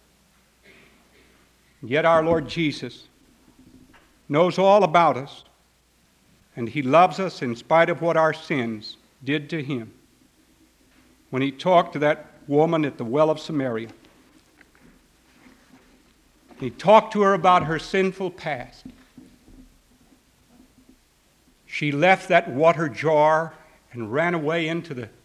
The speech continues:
city. She called to the people in the streets, men,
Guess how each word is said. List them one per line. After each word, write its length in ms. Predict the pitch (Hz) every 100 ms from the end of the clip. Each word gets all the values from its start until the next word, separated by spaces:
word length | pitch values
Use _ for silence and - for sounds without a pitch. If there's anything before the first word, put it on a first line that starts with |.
| _
city. 460 | - - 131 117 - _ _ _ _ _ _ _ _ _ _ _ _ _ _ _ _ _ _ _ _ _ _ _ _ _
She 220 | - -
called 640 | 156 - 214 240 240 240 233
to 80 | 147
the 100 | 135
people 420 | - 202 208 208
in 100 | 185
the 80 | 196
streets, 720 | - - 151 135 - - - _ _ _ _ _ _ _ _ -
men, 540 | 113 131 170 139 131